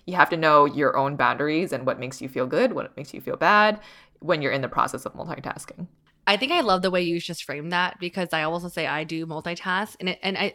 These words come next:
Speaker 2: I never actually heard it that way. It's, like, depending on what you do.
Speaker 1: Mm-hmm.
Speaker 2: Um, because I'm like, "Oh, shit, I always multitask. I just focus on one thing." But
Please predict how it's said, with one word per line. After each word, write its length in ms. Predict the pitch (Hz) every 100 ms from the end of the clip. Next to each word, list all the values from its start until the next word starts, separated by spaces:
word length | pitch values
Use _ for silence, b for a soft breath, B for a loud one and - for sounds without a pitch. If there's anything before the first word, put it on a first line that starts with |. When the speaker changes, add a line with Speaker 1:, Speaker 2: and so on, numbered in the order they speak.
| _
Speaker 2:
I 60 | 202
never 220 | 208 233
actually 220 | 285 - 196
heard 200 | - 175
it 80 |
that 140 | 175 160
way. 100 | 165
It's, 160 | 170
like, 140 | 175 165
depending 420 | 190 - 202 202
on 120 | 180
what 140 | 170 160
you 140 | 160
do. 360 | 156 151 165 - _ b b
Speaker 1:
Mm-hmm. 260 | 208 202 151
Speaker 2:
Um, 200 | 175 175
because 160 | 196 226
I'm 100 | 208
like, 100 | 180
"Oh, 120 | 202
shit, 320 | 190 - 247 190
I 60 |
always 260 | 175 220 185
multitask. 480 | 165 165 160 131 156
I 60 |
just 220 | 170 180 -
focus 240 | 180 180
on 120 | 165
one 140 | 165 170
thing." 260 | 180 170
But 220 | 165 160